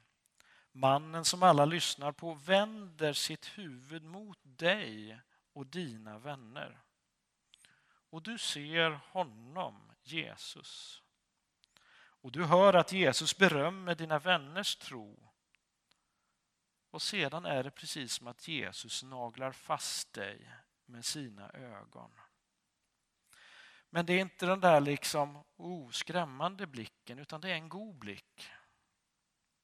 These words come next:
som bara får dig att le och slappna av. Och Jesus säger till dig där du är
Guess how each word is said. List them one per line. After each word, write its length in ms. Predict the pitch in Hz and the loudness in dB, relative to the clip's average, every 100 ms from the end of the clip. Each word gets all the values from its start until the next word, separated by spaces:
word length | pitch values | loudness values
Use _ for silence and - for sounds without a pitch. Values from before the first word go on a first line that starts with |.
| _ _ _ _ _ _ _ _ | _ _ _ _ _ _ _ _
som 220 | - 147 | -16 -4
bara 180 | 147 156 | 4 4
får 300 | - 160 151 | 4 -6 -2
dig 100 | 147 | 2
att 140 | 151 156 | 2 0
le 340 | 139 135 135 | -2 -2 -4
och 100 | 143 | -2
slappna 460 | - 151 - - 170 | 2 2 2 -10 -8
av. 440 | 170 107 104 - - _ _ _ _ _ _ _ _ _ _ _ _ _ _ _ _ _ | -6 -10 -12 -16 -20 _ _ _ _ _ _ _ _ _ _ _ _ _ _ _ _ _
Och 100 | 151 | -14
Jesus 420 | 151 160 123 165 | -2 -2 -2 -4
säger 380 | - 185 165 156 | -4 -4 -6 -8
till 200 | 156 160 | -10 -12
dig 540 | 185 233 123 98 - _ | -10 -10 -10 -12 -16 _
där 160 | - 135 | -14 -14
du 360 | 131 147 143 120 | -14 -16 -16 -16
är 480 | 120 110 104 104 | -14 -12 -14 -16